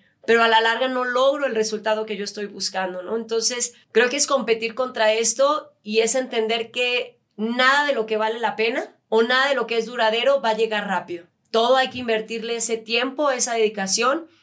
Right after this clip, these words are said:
y cuando menos lo esperamos, el resultado está ahí. Cuando llegan al gimnasio y me preguntan, "¿en cuánto voy a ver resultados?". En realidad los resultados se van a ver tal vez desde el día uno, porque empieza esa, esa psicología, esas endorfinas a decir,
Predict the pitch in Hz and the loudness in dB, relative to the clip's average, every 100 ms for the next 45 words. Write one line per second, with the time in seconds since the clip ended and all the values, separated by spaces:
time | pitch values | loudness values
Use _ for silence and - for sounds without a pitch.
0 | _ - 214 233 226 220 247 269 269 254 | _ -8 -2 0 0 0 0 0 -2 -4
1 | - 226 240 254 269 240 214 208 208 214 | -2 2 2 0 -2 -2 -2 -4 -4 -4
2 | 208 208 202 185 180 - _ _ 208 226 | -4 -6 -4 -6 -8 -16 _ _ -2 0
3 | 226 226 254 277 285 269 262 247 254 269 | 2 2 4 2 0 -2 -6 -4 -2 -2
4 | 254 226 240 233 247 233 226 254 285 285 | -4 -4 -6 -4 -4 -2 0 2 2 -2
5 | 294 277 277 269 262 262 254 233 214 214 | -2 0 0 0 0 0 -4 -4 -2 -2
6 | 196 190 226 233 247 247 277 294 277 269 | -2 -8 -4 0 0 0 -2 0 -2 -4
7 | 226 254 262 269 233 240 254 262 262 - | -4 -2 0 -2 -2 -2 0 0 -2 -8
8 | _ _ _ - 262 311 294 254 254 254 | _ _ _ 0 2 4 2 2 0 0
9 | 269 277 285 320 330 349 262 233 220 233 | 2 2 4 4 4 2 0 -2 -2 0
10 | 226 226 - - 240 233 262 277 294 277 | 0 0 -4 -4 -4 0 2 2 2 0
11 | 285 269 254 247 247 269 262 254 240 226 | 0 -2 -2 -2 -4 -2 -4 -2 0 0
12 | 220 254 254 254 254 240 220 214 233 247 | 0 0 0 0 -2 -2 -2 -2 -4 -4
13 | 247 226 226 226 254 254 - | 0 2 2 0 0 -2 -8